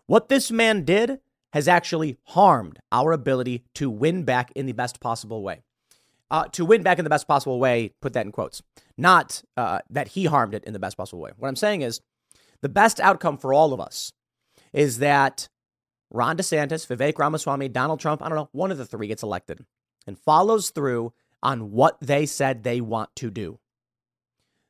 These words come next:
Then we get a cleaning up of the D O J,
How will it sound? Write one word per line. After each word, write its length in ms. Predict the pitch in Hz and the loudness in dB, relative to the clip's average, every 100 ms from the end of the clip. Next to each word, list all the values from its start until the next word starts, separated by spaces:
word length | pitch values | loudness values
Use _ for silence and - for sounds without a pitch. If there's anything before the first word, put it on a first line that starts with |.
| _ | _
Then 300 | - 170 196 | -2 0 2
we 180 | 196 214 | 0 0
get 540 | 147 165 156 - - - - | 2 6 4 2 -10 -14 -12
a 80 | |
cleaning 380 | 131 - 175 180 | -10 -4 -4 0
up 140 | 165 165 | 0 -2
of 80 | |
the 60 | 139 | -4
D 200 | 143 147 | -2 0
O 80 | 131 | 0
J, 360 | 185 220 220 | 2 2 2